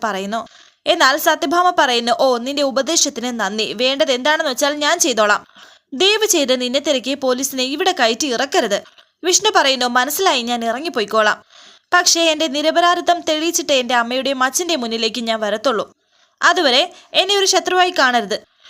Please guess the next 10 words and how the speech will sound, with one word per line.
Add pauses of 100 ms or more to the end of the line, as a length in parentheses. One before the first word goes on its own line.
(220)
ഞാൻ
പറഞ്ഞ
കാര്യത്തിൽ
ഒരു
തീരുമാനം
ഉണ്ടാക്കാം
അച്ഛാ,
ഞാൻ
പോവുകയാണെന്ന്"
പറയുന്നു.